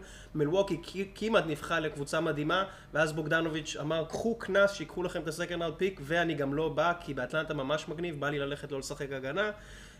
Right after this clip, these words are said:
אה, וחוץ מזה אין יותר מדי קבוצות, אולי נראה כמובן מה הסיקסרס יעשו, נחפור על זה,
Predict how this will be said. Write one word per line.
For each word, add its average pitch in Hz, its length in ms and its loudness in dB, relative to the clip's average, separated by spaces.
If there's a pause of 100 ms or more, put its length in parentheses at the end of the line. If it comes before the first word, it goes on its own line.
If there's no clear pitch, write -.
אה, 143 300 0
וחוץ 185 260 -4
מזה 180 220 2
אין 170 120 2
יותר 170 200 0
מדי 151 220 2
קבוצות, 147 440 -2
אולי 139 180 0
נראה 139 200 -2
כמובן 135 340 -4
מה 139 120 0
הסיקסרס 180 460 -6
יעשו, 165 320 -4
נחפור 147 420 -6
על 143 60 -2
זה, 180 220 -2